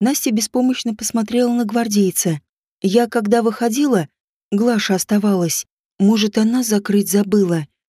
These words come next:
Григорий тяжело вздохнул и закатил глаза, поражаясь такой беспечности. "Выпорола бы ты ее", беззлобно заметил он. "Сразу бы память лучше стала".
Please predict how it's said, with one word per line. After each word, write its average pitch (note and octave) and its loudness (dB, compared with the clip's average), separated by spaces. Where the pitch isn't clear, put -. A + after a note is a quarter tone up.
Григорий B3 2
тяжело B3+ -2
вздохнул A#3+ 0
и C4+ -2
закатил B3+ -4
глаза, B3 -2
поражаясь G3+ -2
такой A3 -4
беспечности. F3+ -4
"Выпорола F3+ 2
бы E3+ -2
ты G3 0
ее", F#3+ 2
беззлобно G#3 0
заметил A#3 0
он. E3 0
"Сразу A#3 0
бы F#3+ -2
память F3+ 0
лучше F#3 -2
стала". D#3+ -2